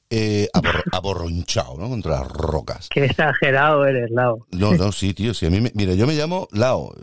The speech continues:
Speaker 1: pero es, mi nombre es Venceslao, se escribe con W. Yo aprendí a escribirlo con catorce años. Yo
Speaker 2: Pero,
Speaker 1: escribí
Speaker 2: pero es que ese nombre tiene tela, macho, es que
Speaker 1: ¿Tela?
Speaker 2: me extraña.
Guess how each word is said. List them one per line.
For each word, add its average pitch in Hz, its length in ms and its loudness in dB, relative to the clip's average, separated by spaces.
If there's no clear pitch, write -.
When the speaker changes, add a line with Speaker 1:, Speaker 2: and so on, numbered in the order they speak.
Speaker 1:
pero 92 240 2
es, 101 120 0
mi 120 100 6
nombre 123 240 4
es 139 100 -4
Venceslao, 95 680 0
se 78 120 -6
escribe 104 240 -2
con 104 180 2
W. 82 460 2
Yo 107 120 2
aprendí 107 300 2
a 85 40 2
escribirlo 110 440 0
con 90 100 2
catorce 80 440 0
años. 62 400 -8
Yo 95 200 -2
Speaker 2:
Pero, 117 140 0
Speaker 1:
escribí 107 60 2
Speaker 2:
pero 120 120 4
es 113 80 -4
que 127 100 0
ese 120 220 4
nombre 120 240 4
tiene 143 240 2
tela, 147 340 4
macho, 139 360 0
es 120 60 -2
que 90 60 2
Speaker 1:
¿Tela? 117 180 2
Speaker 2:
me 135 60 2
extraña. 143 360 2